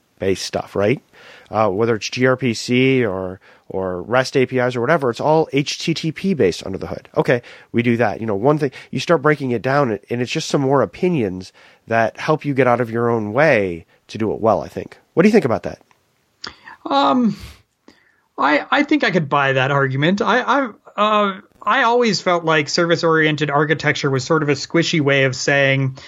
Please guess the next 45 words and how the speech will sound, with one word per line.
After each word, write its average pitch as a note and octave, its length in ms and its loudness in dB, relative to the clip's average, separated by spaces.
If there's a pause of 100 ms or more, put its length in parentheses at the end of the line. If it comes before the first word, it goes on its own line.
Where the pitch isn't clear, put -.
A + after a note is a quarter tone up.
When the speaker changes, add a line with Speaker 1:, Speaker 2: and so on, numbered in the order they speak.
(320)
Speaker 2:
uh, C#3+ 280 2
well, D#3 220 2
uh, D3+ 100 4
we D3 140 0
ought E3 80 2
to D#3+ 60 -2
be D3+ 100 0
more D3+ 220 2
flexible D3 580 -2
and C3 320 -2
do C#3 140 0
more C#3 200 2
stuff C#3+ 300 0
over C3+ 140 0
the B2+ 100 -2
network. C#3 560 -2
But, C#3+ 220 0 (420)
uh, F3+ 160 -2
like F3 240 0
you E3+ 100 0
said, C#3+ 480 2 (300)
it E3 140 -2
never F3 260 2
felt E3+ 240 0
like D#3 400 0
it D#3+ 140 -2
had D3 240 0
much C#3+ 320 0
teeth G#3+ 380 -2
to C3 180 2
it. A#2+ 180 -2 (320)
And F3+ 140 2
as G#3+ 100 2
I A3+ 120 4
listen A#3+ 240 0
to A#3 40 0
you G3+ 80 2
talk A3 300 -2
about E3 140 0
it, D3+ 80 2
I D3+ 80 4
think, E3+ 180 0
well, G3+ 80 4
that's A#3+ 280 0
true. C3+ 720 0